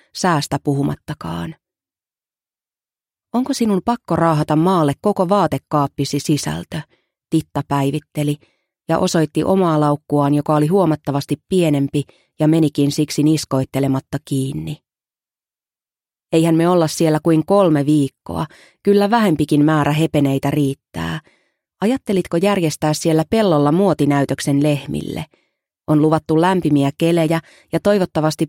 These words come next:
pelkät bikiinit riittävät useimpina päivinä." Lilli huokaisi raskaasti ja luopui vielä yhdestä vaateparresta. "Nyt en voi enää karsia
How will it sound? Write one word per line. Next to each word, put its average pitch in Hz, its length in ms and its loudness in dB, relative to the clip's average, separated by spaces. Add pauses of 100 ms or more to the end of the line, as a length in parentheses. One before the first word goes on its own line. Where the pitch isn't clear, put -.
pelkät 175 360 -2
bikiinit 151 480 0
riittävät 143 480 -2
useimpina 143 580 -2
päivinä." 143 520 -10 (2250)
Lilli 151 260 2
huokaisi 147 580 0
raskaasti 147 720 -4 (320)
ja 165 80 0
luopui 165 440 2
vielä 165 320 2
yhdestä 151 440 0
vaateparresta. 143 960 -6 (1300)
"Nyt 175 220 2
en 165 220 2
voi 180 260 2
enää 151 320 2
karsia 147 440 -2